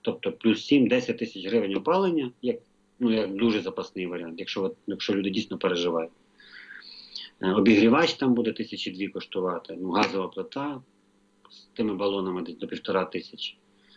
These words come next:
І щось дуже простіше, тому що навіть звичайний той, що сухий спирт, де ви готуєте, чи свічки, вони також є джерелом тепла взимку. Ну, і, повторюю, дуже залежить від сім'ї, від бюджету.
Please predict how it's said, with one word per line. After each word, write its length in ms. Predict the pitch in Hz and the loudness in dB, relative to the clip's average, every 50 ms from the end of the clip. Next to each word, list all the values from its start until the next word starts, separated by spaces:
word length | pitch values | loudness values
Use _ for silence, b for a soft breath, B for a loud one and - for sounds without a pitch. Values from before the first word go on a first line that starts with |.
| b b - | b b 6
І 140 | 143 160 156 | 8 8 8
щось 200 | - 160 139 110 | 8 6 6 6
дуже 220 | 131 131 123 123 | 6 4 4 4
простіше, 480 | 123 - 127 117 - - 127 - - 82 | 2 2 -2 -2 0 -2 -2 -2 -2 -6
тому 200 | - 101 104 101 | -6 -6 -6 -6
що 120 | - 104 | -2 2
навіть 220 | 113 120 127 120 98 | 4 4 4 4 4
звичайний 400 | 113 113 - 127 120 113 110 95 | 2 0 2 4 4 4 2 0
той, 180 | - 107 101 | -2 -4 -6
що 140 | - - 95 | -6 -6 -10
сухий 320 | - - - - - 92 | -10 -12 -12 -8 -8 -8
спирт, 260 | - - - 147 131 123 | -4 2 2 2 4 4
де 100 | 120 110 | 4 2
ви 100 | 107 104 | 2 2
готуєте, 480 | 92 98 - - 104 98 95 - 95 | 0 -2 -2 -4 -4 -4 -4 -4 -6
чи 160 | - - 101 | -6 -6 -6
свічки, 420 | - - 98 87 - - - 147 135 | -4 -4 -4 -4 0 4 6 6 6
вони 200 | 107 101 98 87 | 6 4 0 0
також 360 | - 123 120 - 107 - - | 0 0 0 0 -2 -4 -2
є 120 | 104 107 | -2 -2
джерелом 400 | 101 90 92 92 90 92 95 87 | 0 0 -2 -2 0 0 -2 -2
тепла 300 | 78 - 82 - 87 82 | -4 -4 -4 -4 -4 -4
взимку. 500 | 80 - - - - - - _ - - _ _ _ _ _ _ _ _ _ _ _ _ _ _ _ _ _ _ _ _ _ _ _ _ _ _ _ B B B B - | -6 -8 -10 -16 -16 -18 -18 _ -20 -20 _ _ _ _ _ _ _ _ _ _ _ _ _ _ _ _ _ _ _ _ _ _ _ _ _ _ _ B B B B 6
Ну, 160 | 131 147 139 117 | 8 10 10 8
і, 180 | - - - - - - - - | 6 2 -4 -12 -18 -18 -6 0
повторюю, 460 | - 120 - 180 175 151 127 117 117 - - - - 190 | 0 2 4 6 6 6 6 4 2 -2 -14 -12 -4 0
дуже 160 | 190 180 147 | 2 4 4
залежить 360 | 135 139 143 156 151 127 - | 4 2 0 0 -4 -4 -6
від 340 | _ _ _ _ _ _ - | _ _ _ _ _ _ -4
сім'ї, 220 | 113 110 113 120 _ _ _ _ _ _ _ _ - | -2 -2 -2 -4 _ _ _ _ _ _ _ _ -12
від 140 | 101 98 90 | -12 -10 -8
бюджету. 640 | 92 98 90 92 104 131 151 160 156 - - 110 | -8 -8 -6 -2 2 4 4 4 2 0 -6 -12